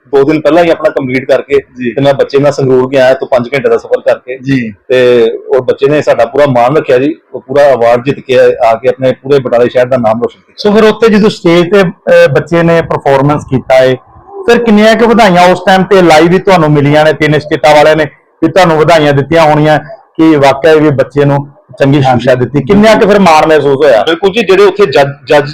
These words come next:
Speaker 1: ਜੱਜਿਸ ਆਏ ਦੇ ਸੀ, ਜਿਹੜੇ ਇਹਨਾਂ ਨੂੰ ਦੇਖਦੇ ਪਏ ਸੀ, ਉਹ ਅਲੱਗ-ਅਲੱਗ ਫੀਲਡ ਤੋਂ ਸੀ, ਸਾਰੇ ਮਾਹਿਰ ਜੱਜ ਸੀ।
Speaker 2: ਜੀ।
Speaker 1: ਕੋਈ ਕੋਰੀਓਗ੍ਰਾਫਰ ਸੀ, ਪ-, ਪੰਜਾਬ, ਅਹ, ਆਪਣੇ ਫਿਲਮ ਇੰਡਸਟਰੀ ਦੇ, ਕੋਈ
Speaker 2: ਜੀ।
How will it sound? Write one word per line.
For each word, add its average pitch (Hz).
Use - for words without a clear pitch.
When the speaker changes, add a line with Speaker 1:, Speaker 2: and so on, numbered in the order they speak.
Speaker 1:
ਜੱਜਿਸ 165
ਆਏ 156
ਦੇ 156
ਸੀ, 151
ਜਿਹੜੇ 160
ਇਹਨਾਂ 156
ਨੂੰ 156
ਦੇਖਦੇ 131
ਪਏ 156
ਸੀ, 160
ਉਹ 175
ਅਲੱਗ-ਅਲੱਗ 185
ਫੀਲਡ 151
ਤੋਂ 147
ਸੀ, 139
ਸਾਰੇ 139
ਮਾਹਿਰ 131
ਜੱਜ 117
ਸੀ। 151
Speaker 2:
ਜੀ। 131
Speaker 1:
ਕੋਈ 139
ਕੋਰੀਓਗ੍ਰਾਫਰ 147
ਸੀ, 147
ਪ-, 131
ਪੰਜਾਬ, 131
ਅਹ, 131
ਆਪਣੇ 123
ਫਿਲਮ 156
ਇੰਡਸਟਰੀ 135
ਦੇ, 135
ਕੋਈ 135
Speaker 2:
ਜੀ। 113